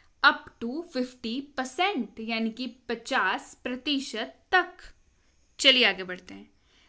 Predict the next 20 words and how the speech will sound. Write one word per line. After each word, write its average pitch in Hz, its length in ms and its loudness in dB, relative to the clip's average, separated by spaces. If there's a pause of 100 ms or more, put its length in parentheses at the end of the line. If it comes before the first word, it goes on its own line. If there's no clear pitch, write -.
(120)
अगला 311 280 4
है 381 200 2
may। 254 420 2 (440)
जहां 269 360 0
भी 370 80 0
दिखे 359 300 0
may 302 420 2
आपने 254 320 -2
कर 247 200 -4
देना 220 240 -4
है 285 260 -6
in। 196 220 -6 (640)
जहां 247 340 0
भी 254 60 -2
दिखेगा 233 500 -2
may 196 280 -6 (560)
आपने 240 300 0
कर 262 180 -2
देना 220 260 -4
है 277 300 -4